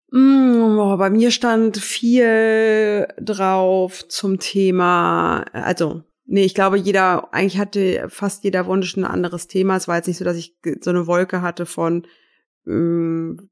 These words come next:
Beziehungswünschen oder so, sondern, ähm, vollumfänglich <laughs> alles so ein bisschen. Also ich habe mir auf jeden Fall ein neues Zuhause gewünscht und auch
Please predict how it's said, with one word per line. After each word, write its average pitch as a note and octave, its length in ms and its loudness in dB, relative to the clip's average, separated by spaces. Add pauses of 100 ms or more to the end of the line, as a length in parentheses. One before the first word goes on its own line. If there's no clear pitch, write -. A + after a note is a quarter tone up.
Beziehungswünschen F#3 1000 0
oder F#3+ 160 -6
so, G3+ 300 -6 (400)
sondern, F3 840 0
ähm, F2 800 -4 (800)
vollumfänglich - 960 -4
<laughs> - 60 -18
alles G3+ 220 -2
so G#3 60 -4
ein G3+ 60 -2
bisschen. G#3+ 420 -6 (460)
Also F3+ 120 0
ich F3 100 -6
habe F#3 120 -4
mir F#3 100 0
auf - 120 -8
jeden F#3+ 200 0
Fall F3 460 -6
ein E3+ 300 -4
neues E3 260 -4
Zuhause F3 400 -6
gewünscht G3 460 -4
und F#3 140 -6
auch E3+ 280 -6